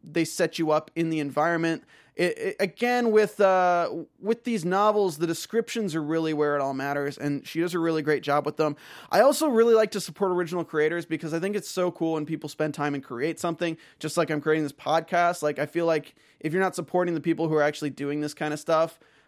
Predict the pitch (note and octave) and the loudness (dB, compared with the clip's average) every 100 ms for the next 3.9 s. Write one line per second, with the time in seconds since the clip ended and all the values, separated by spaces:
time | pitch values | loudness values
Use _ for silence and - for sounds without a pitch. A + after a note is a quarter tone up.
0 | - C3 B2 - D3+ D#3 - E3 D3+ D3+ | -2 0 -2 0 2 2 2 2 2 2
1 | C3+ C#3+ C#3 C#3 E3 F#3 G3 F#3 D#3 - | 0 -2 -2 -4 -2 0 0 0 -2 -4
2 | _ _ - D4 G3 A3+ F#3+ G3+ G3 F#3+ | _ _ 0 2 4 2 2 4 6 4
3 | G3+ F3 G3+ A3 - E3 D#3+ D#3+ | 2 2 2 0 2 2 4 2